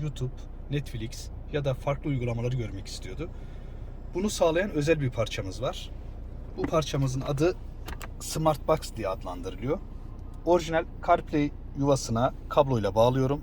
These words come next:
Smart Box'ımızı. S yirmi Mixtec modelimiz.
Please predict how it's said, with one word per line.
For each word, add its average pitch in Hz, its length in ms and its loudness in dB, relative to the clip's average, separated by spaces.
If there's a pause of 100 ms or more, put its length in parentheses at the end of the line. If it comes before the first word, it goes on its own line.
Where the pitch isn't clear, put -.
(120)
Smart 110 420 -2
Box'ımızı. 101 520 -4 (200)
S - 200 -4
yirmi 113 220 2
Mixtec - 460 -2
modelimiz. 90 600 -4